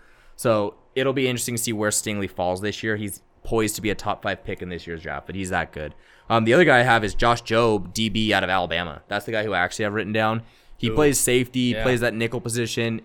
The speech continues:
Speaker 1: He's an absolute dude. He got kicked out of the national championship game for a big ass hit. He comes fucking downhill, and he's just another Bama safety. He's like Xavier McKinley or, uh,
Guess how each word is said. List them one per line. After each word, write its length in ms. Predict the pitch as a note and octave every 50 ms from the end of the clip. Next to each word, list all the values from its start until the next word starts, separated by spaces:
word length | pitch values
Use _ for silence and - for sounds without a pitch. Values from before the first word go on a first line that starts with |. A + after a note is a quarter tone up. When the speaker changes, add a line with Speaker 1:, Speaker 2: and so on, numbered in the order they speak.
| _
Speaker 1:
He's 260 | - G#2 A2+ A#2+ A#2+ G#2+
an 60 | A2+
absolute 520 | E2+ G2+ G#2 G#2+ F#2+ - - A2+ G#2 F#2 E2+
dude. 180 | A2 G#2 G#2+
He 80 | A2 G#2+
got 160 | A#2 A#2 -
kicked 220 | - B2+ A2 - A#2
out 80 | A2
of 60 | G#2+ G#2
the 40 |
national 240 | G#2 G2+ G2 - F#2+ -
championship 380 | - F#2+ F#2+ G2 G2+ G2 F2
game 220 | F2 G2+ G2+ G2 -
for 100 | - F2
a 40 | E2
big 300 | D#2 - - F#2+ F#2+ G2
ass 240 | G2 F#2+ F2+ - -
hit. 280 | F#2+ F#2 G2 - - - - - - - _ -
He 200 | - - A#2 A#2
comes 200 | B2 C3+ A#2+ G#2+
fucking 320 | - - A#2+ G#2+ - A2+ G#2
downhill, 440 | G2+ G2+ G2 G2 G2+ G#2 F#2+ F#2+ F#2+
and 100 | F#2+ F#2
he's 100 | G#2 G2
just 140 | F#2 G2 -
another 340 | F#2+ F#2 F#2 F#2+ F#2+ G2 F#2
Bama 300 | E2+ F#2 F#2+ F#2+ F#2+ F2+
safety. 320 | - G2 F#2+ F#2+ F#2 G#2
He's 80 | G2 F2+
like 180 | G2 F#2+ - - - G2+ F#2
Xavier 400 | G2 G#2 G#2 G2+ G#2 G2 G2+ G#2
McKinley 680 | G2+ G2+ F2+ - - G#2 G#2 G2 G2 G2 G2 F#2+ F#2+ - _ _ _ _ _ _ _
or, 340 | - F#2 F#2 F2+ F2+ F2 F2
uh, 460 | F2+ F2 E2+ E2 D#2+ E2 E2 E2 E2